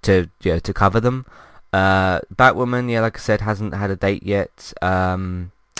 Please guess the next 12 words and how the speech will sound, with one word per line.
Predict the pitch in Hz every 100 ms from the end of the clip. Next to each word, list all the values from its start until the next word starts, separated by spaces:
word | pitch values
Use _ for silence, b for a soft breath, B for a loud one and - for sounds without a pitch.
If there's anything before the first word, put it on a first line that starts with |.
| B B B B -
Zoe's | 104 107
Extraordinary | 101 - 110 101
Playlist | 95 107 101 104 104 -
doesn't | 107 104
have | 98
a | 101
date | 101 78
on | 98
E | 98
four | - 104 101 101
yet. | 101 98 - - - -
Um, | 87 90 90 90 90 90 87 85